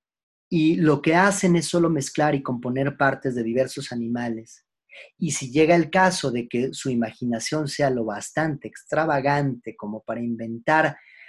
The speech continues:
algo tan nuevo que nunca haya sido visto, representándonos así su obra, una cosa puramente fingida y absolutamente falsa, con todo, al menos, los colores que usan deben ser verdaderos", ¿no?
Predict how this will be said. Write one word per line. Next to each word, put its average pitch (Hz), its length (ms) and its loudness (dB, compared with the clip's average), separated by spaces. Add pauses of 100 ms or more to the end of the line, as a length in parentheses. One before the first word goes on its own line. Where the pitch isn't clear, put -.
(280)
algo 175 540 6
tan 202 240 4
nuevo 180 380 6
que 131 120 -4
nunca 175 360 2
haya 147 180 0
sido 135 300 -4
visto, 180 580 0 (580)
representándonos 147 1080 0
así 131 260 -8
su 139 240 -2
obra, 143 380 0
una 139 240 -4
cosa - 340 -8
puramente 131 480 -6
fingida 127 500 -6
y 117 80 -4
absolutamente 123 800 -8
falsa, 165 580 -6 (280)
con 208 240 0
todo, 185 280 4
al 131 120 0
menos, 233 720 2 (540)
los 135 220 -4
colores 160 520 2
que 135 120 -4
usan 190 600 0 (560)
deben 151 320 0
ser 131 260 -4
verdaderos", - 840 -10
¿no? 196 220 -12